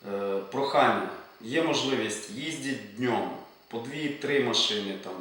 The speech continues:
п'ять максимум в колоні, щоб зупиняйтесь на світлофорах. Тому що у нас були звернення від нашої автоінспекції, вони теж дуже незадоволені такими діями. Тому що ви самі можете зрозуміти,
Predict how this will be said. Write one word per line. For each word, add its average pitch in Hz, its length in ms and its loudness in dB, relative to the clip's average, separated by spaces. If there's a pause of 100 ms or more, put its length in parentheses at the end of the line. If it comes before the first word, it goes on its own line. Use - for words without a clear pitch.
(120)
п'ять 123 280 4
максимум 104 380 -4
в 95 80 -10
колоні, 104 380 -8
щоб 95 200 -6
зупиняйтесь 135 600 -2
на 110 60 -4
світлофорах. 107 760 -8 (400)
Тому 135 220 -2
що 123 180 -2
у 123 40 0
нас 135 260 0
були 117 180 0
звернення 110 500 2
від 104 160 -6
нашої 104 400 -2
автоінспекції, 110 1120 -4 (540)
вони 127 160 -6
теж 127 240 -4 (120)
дуже 123 160 -2
незадоволені 101 640 -6
такими 90 320 -12 (140)
діями. - 200 -14 (800)
Тому 120 240 -6
що 117 160 -4
ви 131 80 -2
самі 143 240 -2
можете 139 320 -2
зрозуміти, 120 680 -2